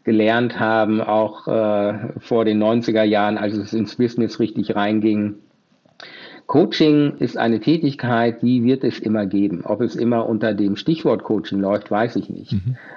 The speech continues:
Speaker 1: Aber dass Menschen einen Reflexionsraum brauchen, wo sie mit jemandem sprechen können, der ohne eigene Agenda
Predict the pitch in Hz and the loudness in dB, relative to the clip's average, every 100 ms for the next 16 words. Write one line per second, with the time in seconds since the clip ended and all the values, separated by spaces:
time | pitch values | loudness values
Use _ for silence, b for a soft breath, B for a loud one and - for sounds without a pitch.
0 | - 110 113 110 107 104 - 101 104 - | -8 -2 2 2 2 0 -2 -2 -4 -2
1 | 110 120 - - 101 107 - 113 - - | -2 -2 -2 -2 -2 -2 0 -2 -2 0
2 | 147 190 147 117 98 92 90 87 85 - | 2 2 0 -2 0 0 -2 -2 -2 -4
3 | 104 110 139 160 B B B B - 92 | -2 -2 0 -4 B B B B -8 -2
4 | 110 123 131 113 117 117 110 120 110 107 | 2 4 4 2 4 4 2 2 2 0
5 | - - 143 143 123 127 117 113 107 107 | -4 -2 -2 -2 -4 0 2 2 2 2
6 | 107 - 127 156 151 127 - 117 120 113 | 0 0 2 2 2 0 0 0 2 0
7 | 107 101 101 117 160 165 107 87 73 | 0 -2 0 2 2 2 0 0 -4